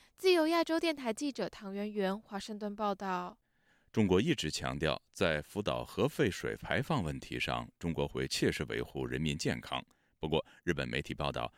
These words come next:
Speaker 2: 日本政府曾就核废水排海向中国政府建议加入国际原子能机构的评估机制，却被中方拒绝。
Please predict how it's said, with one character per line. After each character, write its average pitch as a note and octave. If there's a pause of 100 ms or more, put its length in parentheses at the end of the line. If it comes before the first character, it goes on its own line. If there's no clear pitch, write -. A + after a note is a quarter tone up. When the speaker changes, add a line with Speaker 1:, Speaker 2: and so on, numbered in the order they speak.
(280)
Speaker 2:
日 D#3
本 G2
政 F2+
府 C2+
曾 E2
就 D#2+
核 -
废 G2
水 C#2
排 F2+
海 A#1+ (240)
向 B1+
中 A2+
国 F2+
政 D#2+
府 -
建 D#2
议 C2+ (200)
加 D2
入 C#2
国 C#2+
际 D#2+
原 C#2
子 G2+
能 C#2+
机 -
构 C#2
的 B1
评 D#2+
估 -
机 D#2
制， - (320)
却 -
被 C2
中 E2+
方 E2
拒 G#2+
绝。 A#1